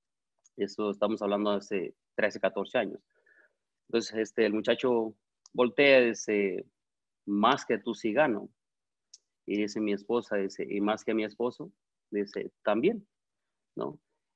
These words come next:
Entonces nos, eh, nos da mucha curiosidad y obviamente la curiosidad mató al gato, ya por eso tenemos catorce años acá en esta hermosa compañía y lo que nos falta. Eh,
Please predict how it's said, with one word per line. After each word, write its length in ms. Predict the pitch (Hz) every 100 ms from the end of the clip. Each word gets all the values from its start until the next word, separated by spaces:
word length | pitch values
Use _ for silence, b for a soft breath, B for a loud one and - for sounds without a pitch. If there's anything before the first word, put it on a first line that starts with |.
| -
Entonces 400 | 107 135 139 143
nos, 220 | 135 -
eh, 380 | 131 117 113 110
nos 140 | 113
da 80 | 123
mucha 360 | 131 131 139 -
curiosidad 680 | 135 139 - 151 117 135 151 _ -
y 200 | 98 101
obviamente 400 | 117 113 117 120
la 140 | 110
curiosidad 420 | 104 101 98 104 107
mató 260 | 110 120
al 80 | 117
gato, 260 | 120 117 127
ya 120 | 110
por 140 | 113
eso 140 | 110 107
tenemos 320 | 107 110 -
catorce 500 | 101 107 110 - 110
años 300 | 110 110 123
acá 360 | 120 123 120 _ _
en 120 | 104
esta 160 | 104 110
hermosa 320 | 110 107 110
compañía 400 | - 104 117 151
y 40 |
lo 100 | 147
que 100 | -
nos 120 | 104 -
falta. 320 | 160 - - _ B B _ _ _ _ _ -
Eh, 420 | 101 98 90 87